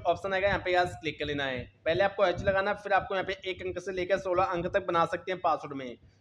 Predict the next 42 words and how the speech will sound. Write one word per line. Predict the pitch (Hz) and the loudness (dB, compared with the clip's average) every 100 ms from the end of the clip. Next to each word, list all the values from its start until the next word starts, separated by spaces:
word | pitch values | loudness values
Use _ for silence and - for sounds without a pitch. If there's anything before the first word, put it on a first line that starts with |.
| _ | _
फिर | 180 202 | -2 -2
आपको | 180 175 196 | -2 -2 -2
दोबारा | 190 180 180 | 2 4 4
से | 180 | 0
यहाँ | 175 | 2
पे | 185 | 4
हैश | 147 160 | 4 2
लगा | 160 151 | 0 2
देना | 147 143 | 0 -2
है। | 131 131 - - - - - | -4 -6 -10 -20 -20 -20 -14
सही | - 165 | -2 0
के | 170 | 0
निशान | 202 196 190 | -2 0 0
पे | 208 | 0
click | 190 180 175 | -2 -2 -2
कर | |
लेना, | 190 196 202 | -2 -2 -2
सेव | 190 175 | -2 -2
के | 196 | 0
option | 190 190 | 0 0
पे | 190 | -4
click | 170 160 175 | -2 -4 -2
कर | |
लेना, | 185 202 | -2 0
यहाँ | 208 | -2
पे | 185 185 | 0 -2
देखिए | 185 190 | 0 0
भाई | 175 | 2
done | 165 175 | 2 2
का | 185 | -2
जो | 180 | -2
ऑप्शन | 185 165 185 175 | -2 -4 -2 0
है, | 180 226 - 160 | 0 -2 -8 -4
यहाँ | 160 | -2
पे | 180 | 2
गाइस | 175 170 | 2 2
आपको | 185 - | -2 -2
इसे | 180 202 | -4 -4
click | - 147 131 | -6 -8 -4
कर | 139 | -4
देना | 135 131 | -4 -4
है। | 123 113 | -4 -6